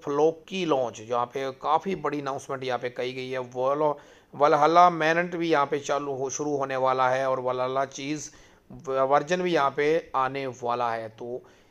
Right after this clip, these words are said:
इतने प्रोजेक्ट और माई स्टेरी प्रोजेक्ट भी यहाँ पे लॉन्च होने जा रहा है। तो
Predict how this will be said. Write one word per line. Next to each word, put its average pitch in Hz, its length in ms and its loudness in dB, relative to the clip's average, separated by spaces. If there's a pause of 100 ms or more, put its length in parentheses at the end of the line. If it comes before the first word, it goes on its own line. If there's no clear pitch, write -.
(160)
इतने 202 480 -2
प्रोजेक्ट 147 680 -2
और 143 180 0
माई 156 560 2
स्टेरी 151 600 0
प्रोजेक्ट 143 540 -4
भी 139 140 -10
यहाँ 127 240 -2
पे 135 80 -4
लॉन्च 123 440 -6
होने 120 200 -8
जा 120 160 -4
रहा 123 100 -2
है। 123 60 -8
तो 139 120 -10